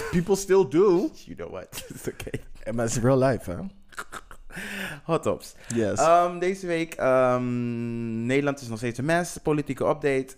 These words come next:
Speaker 2: Eh, maar wel iets leuks uit Amerika met een politieke update. Omarosa, iedereen zijn koude, irritante
Speaker 1: Oh, ja.
Speaker 2: tante, die echt denkt van, "Ik moet haar echt niet op deze barbecue hebben. Ik hoef niet eens met haar te praten, want ze heeft altijd iets bougie te zeggen.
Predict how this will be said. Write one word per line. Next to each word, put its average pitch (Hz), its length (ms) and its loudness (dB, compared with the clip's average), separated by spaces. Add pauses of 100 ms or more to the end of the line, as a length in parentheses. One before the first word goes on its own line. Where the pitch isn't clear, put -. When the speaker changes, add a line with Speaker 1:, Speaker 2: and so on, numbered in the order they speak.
(320)
Speaker 2:
Eh, 120 280 4
maar 143 520 0
wel 139 200 2
iets 143 140 -6
leuks 139 240 0
uit 135 120 -4
Amerika 127 340 -4
met 107 100 -4
een 101 80 -4
politieke 101 400 -6
update. 101 360 -4 (600)
Omarosa, 135 1000 2
iedereen 127 340 -2
zijn 127 140 -6
koude, 127 380 2
irritante 120 520 -2
Speaker 1:
Oh, 131 100 8
ja. 110 280 6
Speaker 2:
tante, 123 540 0
die 120 200 0
echt 117 100 -6
denkt 117 160 -8
van, 107 120 -6
"Ik 107 80 -6
moet 113 140 -4
haar 110 160 -4
echt 110 180 -6
niet 113 140 -6
op 104 60 -6
deze 107 200 -4
barbecue 104 320 -2
hebben. 98 180 -4
Ik 98 60 -12
hoef 107 120 -10
niet 110 80 -8
eens 104 100 -8
met 104 80 -8
haar 98 100 -12
te 101 80 -8
praten, 101 340 -4
want 98 120 -8
ze 110 60 -8
heeft 98 120 -8
altijd 104 240 -4
iets 90 200 -10
bougie 101 380 -4
te 101 100 -6
zeggen. 95 460 -6